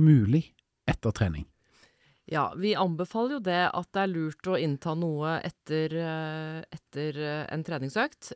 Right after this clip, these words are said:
Speaker 2: Litt avhengig av selvfølgelig hvor, eh, hardt du har trent. Hvis du er i en vektreduksjonsprosess,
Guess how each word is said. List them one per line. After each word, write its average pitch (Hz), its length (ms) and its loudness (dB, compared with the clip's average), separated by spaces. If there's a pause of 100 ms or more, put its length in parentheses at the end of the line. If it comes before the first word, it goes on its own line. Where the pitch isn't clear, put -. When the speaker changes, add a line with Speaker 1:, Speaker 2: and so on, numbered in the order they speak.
(120)
Speaker 2:
Litt 220 360 -2
avhengig 175 440 4
av 185 60 -2
selvfølgelig 175 540 -4
hvor, 165 280 -4
eh, 170 280 -4
hardt 165 280 -4 (120)
du 170 100 -2
har 175 100 -4
trent. 277 500 -2 (800)
Hvis 214 200 -2
du 233 560 4
er 190 300 4
i 202 40 -2
en 196 100 -2
vektreduksjonsprosess, 180 1040 -4